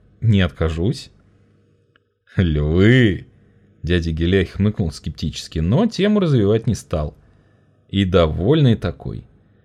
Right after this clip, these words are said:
Я весь навстречу подался и на выдохе. «Неужели?» «В ближайшее воскресенье»,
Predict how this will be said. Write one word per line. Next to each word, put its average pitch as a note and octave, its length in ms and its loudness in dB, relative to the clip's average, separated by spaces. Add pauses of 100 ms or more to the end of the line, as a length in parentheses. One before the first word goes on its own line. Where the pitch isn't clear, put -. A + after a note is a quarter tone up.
(360)
Я G#2+ 160 2
весь B2 220 2
навстречу B2 480 0
подался C#3 480 0
и - 240 -2
на A#2+ 140 4
выдохе. F2 440 -2 (380)
«Неужели?» D3 600 2 (1120)
«В C#2+ 160 -12
ближайшее D#2 960 0
воскресенье», D#2 1400 -2